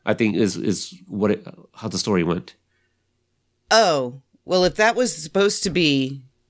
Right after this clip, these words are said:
Speaker 2: the Little River Band version, that would have been really creepy. And I think I remember having said that.
Speaker 1: I don't know.
Speaker 2: That
Speaker 1: Somebody's gonna
Speaker 2: for
Speaker 1: have to dig
Speaker 2: some,
Speaker 1: that
Speaker 2: some
Speaker 1: up.
Speaker 2: reason, having Miguel make a love video to Sam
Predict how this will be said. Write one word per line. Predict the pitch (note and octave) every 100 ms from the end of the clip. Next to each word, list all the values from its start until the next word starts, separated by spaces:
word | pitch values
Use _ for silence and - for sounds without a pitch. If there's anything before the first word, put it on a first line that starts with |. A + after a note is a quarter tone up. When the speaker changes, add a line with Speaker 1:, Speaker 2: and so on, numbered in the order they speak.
| _ _
Speaker 2:
the | -
Little | E3+ E3+
River | D#3 D#3+ D#3
Band | C#3 D3+ C#3+
version, | C#3+ C3 D3+
that | F#3 B3+
would | C#4
have | E3
been | D#3+ C#3+
really | D3+ G#3+ D4
creepy. | - - D3+ D#3 C#3 A2 F#2
And | C#3+
I | D3+
think | G#3+ G#3+
I |
remember | A3+ F3 E3+ E3+ D#3
having | E3 D#3+ D3
said | C#3+ D3 C#3
that. | C#3 D2+ -
Speaker 1:
I | _ _ _ _ _ _ _ _ _ _ _ -
don't | F#3
know. | E3 D3
Speaker 2:
That | -
Speaker 1:
Somebody's | B2 A#2+
gonna | A#2
Speaker 2:
for |
Speaker 1:
have | G2+
to | G#2
dig | A#3+
Speaker 2:
some, | B3+
Speaker 1:
that | -
Speaker 2:
some | F2+ B3 B3+
Speaker 1:
up. |
Speaker 2:
reason, | A#3+ B3 A3 G#3+ G3+
having | F#3 G3 F#3+ F#3+ F3+
Miguel | E3+ C#3+ G3 G3 G3
make | F3 F3 -
a | E3
love | D#3+ F3+ F#3
video | C#3 E3+ D#3+ D#3 D3+
to | D3+ - G3
Sam | F#3 - G3 F3+ E3+ E3